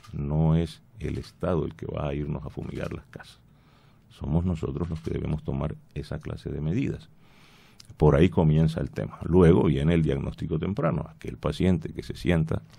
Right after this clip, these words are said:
digamos, tiene fiebre, que tiene malestar, que tiene los ojos rojos, que le apareció un brote, pues inmediatamente debe recurrir a la consulta médica para hacer un seguimiento de su enfermedad.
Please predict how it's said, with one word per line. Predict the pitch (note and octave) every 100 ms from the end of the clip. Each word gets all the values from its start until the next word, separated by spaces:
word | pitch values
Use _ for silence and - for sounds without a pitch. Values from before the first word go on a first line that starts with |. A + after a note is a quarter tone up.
| - - - -
digamos, | - - -
tiene | - C#2+
fiebre, | - F#2+ D#2+ D2
que | C#2
tiene | - D2+
malestar, | D2+ C#2 D2+ - F#2 D#2
que | C2
tiene | -
los | C#2 -
ojos | - -
rojos, | - F#2+ D2+ -
que | -
le | C#2
apareció | B1+ - -
un | E2+
brote, | E2 F2+
pues | - C#4+
inmediatamente | D#2 C2+ C2+ C2+ C2+ C2
debe | C2+
recurrir | C#2+ - - C#2 - - _ _ - - - - - -
a |
la | C#2
consulta | C#2 D2+ D#2+ D2+
médica | F#2 F2+ G2 G#2 F2+ - _ _ _ _ _ - - -
para | C#2 C2
hacer | C2+
un | D2 C#2
seguimiento | C#2+ B1+ C2 C2 - C2+ - -
de | C2
su | - -
enfermedad. | - - C#2 D2+